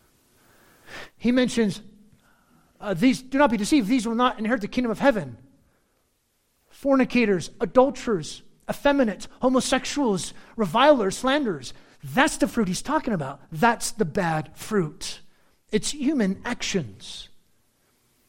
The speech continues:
human behavior. And notice what Jesus says. Look at again at verse, what, verse sixteen. After he says, "You'll know them by their fruits."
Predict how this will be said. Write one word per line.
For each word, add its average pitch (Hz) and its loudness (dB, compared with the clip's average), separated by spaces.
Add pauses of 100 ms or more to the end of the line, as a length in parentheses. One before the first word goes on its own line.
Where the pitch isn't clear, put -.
(760)
human 175 0
behavior. 156 -4 (1200)
And 320 -4
notice 330 2
what 247 -2
Jesus 180 -8
says. 214 -2
Look 233 -2
at 262 -4
again 170 -4
at 160 -8
verse, 151 -8
what, 147 -14 (120)
verse 147 -6
sixteen. 143 -6 (680)
After 175 -2
he 220 0
says, 190 2
"You'll 202 2
know 185 -2
them 202 -2
by 196 0
their 220 0
fruits." - -12